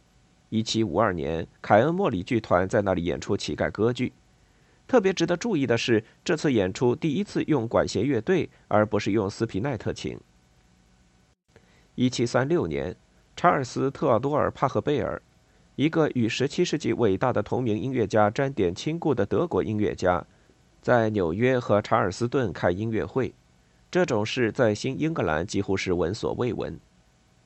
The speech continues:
属于这个国家的文化的第一个本土音乐家，当然要到中部各州和南方的贵族音乐票友中间去找。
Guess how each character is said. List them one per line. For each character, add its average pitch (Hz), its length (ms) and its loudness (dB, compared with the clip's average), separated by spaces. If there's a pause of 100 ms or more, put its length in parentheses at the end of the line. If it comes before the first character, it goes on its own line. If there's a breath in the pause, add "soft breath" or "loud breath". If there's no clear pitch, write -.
(1800 soft breath)
属 151 240 2
于 160 160 2
这 233 140 0
个 143 120 -4
国 101 160 2
家 120 160 2
的 110 120 0
文 92 200 0
化 120 200 -2
的 98 100 -2
第 143 160 -4
一 170 100 -4
个 127 140 -2
本 110 260 -2
土 90 200 -6
音 101 180 -4
乐 92 180 0
家， 90 320 0 (280 soft breath)
当 170 200 2
然 107 200 0
要 117 160 0
到 92 180 2
中 165 220 -4
部 156 180 -2
各 101 220 0
州 95 260 0
和 101 240 2
南 107 240 0
方 127 160 -2
的 110 80 -2
贵 147 180 -2
族 - 160 -4
音 131 160 -4
乐 113 140 0
票 165 300 -2
友 82 180 0
中 98 180 -4
间 92 160 0
去 87 200 -4
找。 64 260 -8